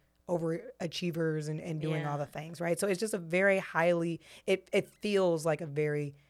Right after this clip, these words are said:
Speaker 1: highly competitive environment where,
Speaker 2: Which
Speaker 1: uh, they're
Speaker 2: probably
Speaker 1: struggling.
Speaker 2: feeds into that isolation that you're saying.
Speaker 1: For sure.
Speaker 2: And
Speaker 1: For
Speaker 2: I don't
Speaker 1: sure.
Speaker 2: know. So I have a question about the isolation and the competitiveness, but
Speaker 1: Mm-hmm.
Speaker 2: do you feel like that isolation is only something recent after covid, or do you feel like this age group that you've worked with has been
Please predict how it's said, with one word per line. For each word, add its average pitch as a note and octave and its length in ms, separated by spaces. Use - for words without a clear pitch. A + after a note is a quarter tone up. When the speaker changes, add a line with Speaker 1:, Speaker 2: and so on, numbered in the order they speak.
Speaker 1:
highly D#3+ 420
competitive C#3+ 560
environment C#3 720
where, E3 240
Speaker 2:
Which G#3+ 180
Speaker 1:
uh, - 40
they're E3 80
Speaker 2:
probably A3+ 260
Speaker 1:
struggling. E3 360
Speaker 2:
feeds A3 320
into G#3 240
that F#3+ 220
isolation F3 680
that C#3 140
you're C#3+ 120
saying. C3+ 200
Speaker 1:
For A#3 80
sure. D4+ 240
Speaker 2:
And F3+ 220
Speaker 1:
For F#3 100
Speaker 2:
I - 20
don't G#3 120
Speaker 1:
sure. G#3 80
Speaker 2:
know. G3 80
So G3 400
I F3+ 80
have G#3 240
a G#3 40
question G3 320
about D#3+ 220
the - 80
isolation D3 480
and D3 100
the D3 60
competitiveness, D3 840
but F3+ 280
Speaker 1:
Mm-hmm. F#3 280
Speaker 2:
do G3+ 120
you B3 100
feel B3 200
like A#3+ 260
that F#3+ 280
isolation F3 760
is E3+ 260
only E3+ 360
something D#3+ 420
recent D#3 400
after D3 260
covid, G#3 420
or G#3+ 120
do F3+ 80
you F3 100
feel F3+ 220
like E3+ 180
this D3+ 160
age D#3+ 260
group D#3+ 200
that D#3+ 80
you've D3 200
worked E3+ 280
with D3+ 160
has D3 240
been D3+ 320